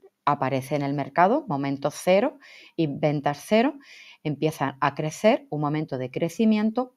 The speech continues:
un mode-, un momento de madurez en el ciclo de vida del producto y determinados productos pueden tener una fase de declive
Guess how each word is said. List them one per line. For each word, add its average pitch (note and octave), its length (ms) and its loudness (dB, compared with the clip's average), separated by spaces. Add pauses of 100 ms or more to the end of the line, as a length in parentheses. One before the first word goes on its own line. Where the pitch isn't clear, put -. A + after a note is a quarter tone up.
(100)
un A#3 180 4
mode-, G3 420 0
un G3+ 120 0
momento G3 640 -4 (100)
de C#3+ 340 -2
madurez C#3 760 0
en D3 140 -6
el C3+ 80 -8
ciclo D3 320 -6
de D3 100 -4
vida E3+ 180 2
del C#3+ 160 -2
producto F3+ 520 -4 (360)
y A#3+ 340 2 (280)
determinados D3+ 580 -2
productos F3+ 440 -2
pueden E3 240 2
tener F3 240 0
una D#3+ 200 -2
fase E3 480 0
de F#3+ 180 2
declive F#3 760 0